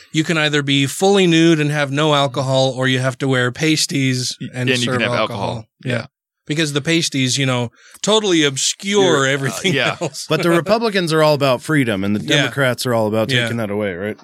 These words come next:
Speaker 1: Yeah. Yeah. The, the small government people who, you know, want to force their religious views and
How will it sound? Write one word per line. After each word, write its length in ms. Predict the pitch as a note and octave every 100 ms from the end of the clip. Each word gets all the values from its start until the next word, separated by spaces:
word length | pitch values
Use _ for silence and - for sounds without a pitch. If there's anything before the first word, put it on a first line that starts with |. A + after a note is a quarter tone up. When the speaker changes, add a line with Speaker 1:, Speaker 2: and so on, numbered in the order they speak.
| -
Speaker 1:
Yeah. 260 | C#3+ A#2+ A#2
Yeah. 200 | - C#3
The, 280 | C3+ C3+ C3
the 220 | B2+ C3 B2
small 460 | - E3 D#3+ D#3+
government 480 | D#3 D3+ D3+ C#3+ C3
people 380 | D3 C#3+ C3 C3
who, 420 | C3 B2+ B2+ B2 A#2+
you 120 | C3+
know, 260 | B2 A#2+ A2+ _
want 240 | C3+ C3+ B2+
to 100 | B2+
force 340 | - C3 A#2+
their 360 | C3 B2 A#2 G#2+ _ _ -
religious 440 | C3 C3+ B2+ A#2+
views 520 | C3 B2+ B2 B2 A#2+
and 300 | B2+ A#2 A2+